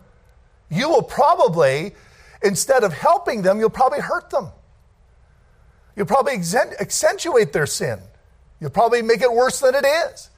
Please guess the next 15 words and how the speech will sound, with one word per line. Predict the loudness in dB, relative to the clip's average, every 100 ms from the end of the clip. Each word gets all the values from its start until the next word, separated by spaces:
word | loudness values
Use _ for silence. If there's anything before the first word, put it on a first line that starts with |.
| _ _ -20 -6
You | 0
might | 2 2
even | 2 0
exaggerate | 0 2 2 2 2 0 0 -10 -16 -18 _ _ _
what | -4 0
that | 0
person | 0 -4 -4 0
does | 0 0 -6 -20 -20 _ _ _ _ _ _ _ _ _ _ _ _ _ _ _
because | -12 -4 -4 2
love | 0 0
is | -6
not | -6 -6
the |
motive. | -14 -14 -16 _ _ _ _ _ _ _ _ _ _ _ _ _ _
Amen? | -6 -4 -4 -8